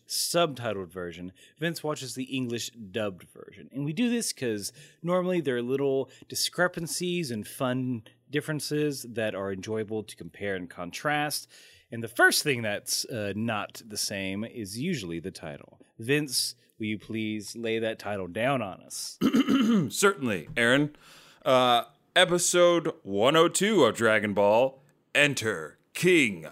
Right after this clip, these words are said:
Speaker 2: Piccolo.
Speaker 1: Hmm, hmm, hmm. Mine focuses more on the most important thing. Episode one oh two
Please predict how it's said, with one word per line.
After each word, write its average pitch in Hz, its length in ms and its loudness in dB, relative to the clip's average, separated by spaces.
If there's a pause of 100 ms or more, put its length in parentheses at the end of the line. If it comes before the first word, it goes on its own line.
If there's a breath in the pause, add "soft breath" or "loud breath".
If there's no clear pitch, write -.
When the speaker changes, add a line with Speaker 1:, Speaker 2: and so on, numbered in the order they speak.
(240)
Speaker 2:
Piccolo. 101 1160 0 (200)
Speaker 1:
Hmm, 131 140 -4 (120)
hmm, 123 160 -4 (120)
hmm. 120 180 -4 (1040 soft breath)
Mine 147 320 4
focuses 113 480 -4
more 113 300 -2
on 98 520 -4 (560)
the 101 80 -14
most 104 240 -6
important 104 400 -8
thing. 65 360 -16 (1000 soft breath)
Episode 117 1080 0
one 113 200 -4
oh 107 120 -4
two 113 720 -4